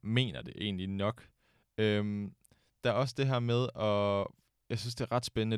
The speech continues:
det her med kausaliteten. Hvor, altså sådan det der med, er du villig til at tro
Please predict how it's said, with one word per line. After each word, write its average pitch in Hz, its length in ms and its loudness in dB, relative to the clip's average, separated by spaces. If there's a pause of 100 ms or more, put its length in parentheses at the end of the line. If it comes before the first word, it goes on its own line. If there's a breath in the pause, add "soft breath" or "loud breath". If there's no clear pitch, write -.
det 104 60 2
her 101 60 2
med 98 120 -2
kausaliteten. 101 960 -4 (100)
Hvor, 104 240 -2
altså 107 200 -2
sådan 113 200 -4
det 110 80 2
der 104 60 2
med, 107 180 0
er 107 60 -2
du 107 100 -2
villig 120 460 0
til - 140 -4
at 104 100 0
tro 143 220 -2